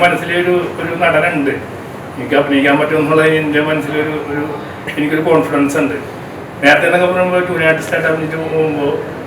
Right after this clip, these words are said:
അവിടെ നിൽക്കണമെന്ന് പറഞ്ഞാൽ അവിടെ നിൽക്ക് നിന്ന് അഭിനയിക്കണം. നീ ഒരു അഞ്ചടി മാറി നിന്നിട്ട് നിന്ന് ഡയലോഗ് പറഞ്ഞാൽ മതി. ചെറിയ ഡയലോഗേ ഉള്ളൂ. അവരുടെ ആ ഒരു, ഒരു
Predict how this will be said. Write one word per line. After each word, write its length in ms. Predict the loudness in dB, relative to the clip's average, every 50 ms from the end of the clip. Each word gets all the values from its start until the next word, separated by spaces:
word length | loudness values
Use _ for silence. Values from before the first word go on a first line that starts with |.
| -12 -12 -12 -12 -12 -12 -12 -12 -6 -2 0 2 4 4
അവിടെ 120 | 4 4 4 4
നിൽക്കണമെന്ന് 380 | 4 4 6 6 6 6 4 4
പറഞ്ഞാൽ 160 | 6 6 6
അവിടെ 120 | 6 6 4
നിൽക്ക് 160 | 0 0 -2 0
നിന്ന് 160 | 2 4 6 6
അഭിനയിക്കണം. 420 | 4 4 2 0 -2 -2 -2 -2 -2 0
നീ 80 | -2 -2 -2 -4 -6 -8 -8 -8 -6 -4
ഒരു 100 | -2 0 0
അഞ്ചടി 320 | 0 0 0 0 0 0 0 2
മാറി 240 | 2 2 2 2 2
നിന്നിട്ട് 280 | 0 0 -2 -2 -4 -4 -2 -2
നിന്ന് 300 | -2 -4 -4 -4 -6 -6 -4 -2
ഡയലോഗ് 300 | -2 0 0 0 0 0 -2
പറഞ്ഞാൽ 220 | -2 -2 -4 -4 -6
മതി. 140 | -6 -8 -10 -10 -10 -8 -6
ചെറിയ 180 | -2 0 0 0 0
ഡയലോഗേ 400 | 0 -2 0 0 -2 -2 -2 -2 -4
ഉള്ളൂ. 120 | -4 -4 -6 -8 -10 -12 -12 -12 -12 -12 -12 -12 -12 -12 -12 -12 -4 0 4
അവരുടെ 320 | 4 4 4 4 4 6 6 6
ആ 40 | 6 4 2
ഒരു, 120 | 0 0 -2 -2 -2 -6 -8 -12 -12 -12 -12 -12 -12 -14 -14 -14 -14 -14 -14 -14 -14 -14 -12 -12 -12 -12 -12 -8 -4 -2 -2
ഒരു 140 | -2 0